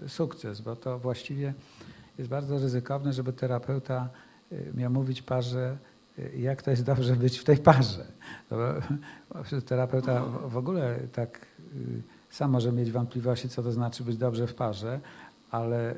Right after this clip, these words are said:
być dobrze w tej parze, która przychodzi, no to wiedzieć nie może. Prawda? Więc, y,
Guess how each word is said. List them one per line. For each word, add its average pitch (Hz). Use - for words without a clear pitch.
być 120
dobrze 113
w -
tej 226
parze, 117
która 120
przychodzi, 120
no 131
to 139
wiedzieć 127
nie 143
może. 120
Prawda? 120
Więc, 127
y, 117